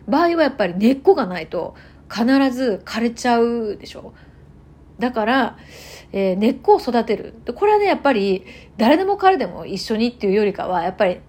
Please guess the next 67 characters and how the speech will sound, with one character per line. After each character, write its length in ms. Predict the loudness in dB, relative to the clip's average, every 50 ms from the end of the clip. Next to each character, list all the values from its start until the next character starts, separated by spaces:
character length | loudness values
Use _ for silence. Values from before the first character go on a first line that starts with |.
| -16 -6
ネ 120 | -4 -2 -2
ッ 100 | -2 0
ト 100 | 2 2
ワ 100 | 4 2
ー 80 | 2
ク 340 | -2 -6 -10 -10 -10 -10 -12 -16 -12 -10 -10
<laughs> 220 | -6 -4 -2 2 4
で 120 | 4 4
つ 100 | 4 2
な 120 | -2 0
が 100 | 0 0
る 100 | 0 0
の 120 | -2 -2 -2
は、 240 | 0 0 0 -2 -4 -10 -18 -20 -20 -4 0
本 280 | 2 2 2 0 0 -2
当 120 | -2 -2
に 320 | -2 -2 -2 -2 -4 -6 -8 -14 -20 -20 -10 -4
同 120 | -2 0 2 2 2 0
じ 140 | 0 -2 -2
思 360 | 0 0 0 0 0 2 2
い 260 | 2 2 0 -2 -6 -8
の 160 | -6 -4 -4 -4
人 220 | -4 -2 -2 0
た 140 | 0 -2 -2
ち 360 | -4 -8 -12 -12 -12 -14 -18 -20 -20 -20 -20 -20 -14 -4 -2
だ 140 | -2 -2
け 400 | 2 4 4 4 4 4 0 -4 -12 -8 -4
で 140 | -2 0 0
い 200 | 2 0 0 0
い 60 | -2
か 140 | -6 -8 -6
な 120 | -4 -4
っ 120 | -4 -6
て 120 | -8 -10 -8
思 180 | -6 -6 -6
っ 40 | -6
て 220 | -8 -10 -10 -10 -10
る 140 | -10 -10
ん 100 | -14 -18
で 80 | -18 -20
す 140 | -18 -16 -16
よ。 140 | -16 -16 -18 -20 -20 -20 -20 -20 -20 -8 -6
で、 100 | -6 -4
そ 240 | -2 -2 0 0
う 20 | 0
い 60 | 0
う 20 |
人 140 | 0 -2 -2
た 140 | -2 -2 -2
ち 120 | -2 -4
と 140 | -8 -10 -10
つ 180 | -10 -8 -6 -2
な 160 | -2 -2 0
が 140 | 0 0 0
る、 280 | 0 0 0 -2 -2 -4 -10 -20 -20 -20 -20 -20 -12
え 640 | -8 -6 -4 -4 -4 -6 -8 -10 -14 -16 -18 -20 -20 -20 -20 -8
ー、 60 | -2 0
入 120 | 2 4
り 100 | 4 4
口 140 | 2 2 0
が 300 | 0 0 0 -2 -2 -4
ジ 120 | -4 -2 -2
ェ 40 |
ー 40 | -2
ケ 120 | 0 -2 -4
ー 40 |
塾。 300 | -6 -8 -12 -16 -18 -18